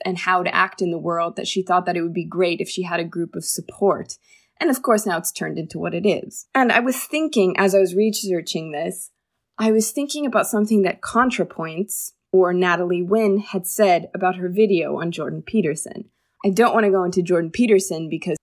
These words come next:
that's an entire thing on its own, but she makes an interesting point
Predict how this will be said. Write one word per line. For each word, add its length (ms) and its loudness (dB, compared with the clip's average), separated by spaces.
that's 220 2
an 80 0
entire 280 -4
thing 240 -4
on 100 -8
its 160 -6
own, 360 -2
but 140 0
she 160 -2
makes 300 0
an 80 -6
interesting 600 2
point 600 2